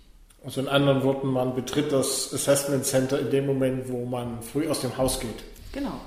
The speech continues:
Speaker 2: im
Speaker 1: Mhm.
Speaker 2: Grunde ja.
Speaker 1: Mhm.
Speaker 2: Da sollte schon wirklich <laughs> die Bewerbungssituation
Speaker 1: Mhm.
Speaker 2: starten.
Speaker 1: Mhm.
Speaker 2: Mhm.
Speaker 1: Okay, gut.
Speaker 2: Und
Speaker 1: Ja.
Speaker 2: lästern Sie nie über Ihre vorherigen
Speaker 1: Mhm.
Speaker 2: Arbeitgeber.
Speaker 1: Mhm.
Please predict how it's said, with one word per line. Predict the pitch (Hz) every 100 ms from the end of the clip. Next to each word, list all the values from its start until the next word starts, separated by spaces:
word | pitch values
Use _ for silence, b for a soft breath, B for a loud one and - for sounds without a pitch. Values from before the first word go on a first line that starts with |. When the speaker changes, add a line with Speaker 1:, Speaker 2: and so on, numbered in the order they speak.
| -
Speaker 2:
im | 139 131
Speaker 1:
Mhm. |
Speaker 2:
Grunde | 190 247 262
ja. | 165 131 - -
Speaker 1:
Mhm. | 135 123
Speaker 2:
Da | 165 190
sollte | 196 202 202
schon | - 196 190
wirklich | 202 220 - - - - -
<laughs> | 208 - 196 - - - - - 208
die |
Bewerbungssituation | 185 165 170 190 190 190 135 127 131 135 175
Speaker 1:
Mhm. |
Speaker 2:
starten. | - 160 143 143 143 139
Speaker 1:
Mhm. | 143
Speaker 2:
Mhm. | 123 92 175 196 - -
Speaker 1:
Okay, | 127 117 143 202 214
gut. | 233 220 - - B B B B
Speaker 2:
Und | 208 277 - - - - - - 113
Speaker 1:
Ja. | 160
Speaker 2:
lästern | 160 - 143 151
Sie | 151
nie | 151 160 165 165
über | 156 151 -
Ihre | 147 147 147
vorherigen | 147 151 147 143 143
Speaker 1:
Mhm. |
Speaker 2:
Arbeitgeber. | 139 139 120 139 147 - - -
Speaker 1:
Mhm. | 135 135 120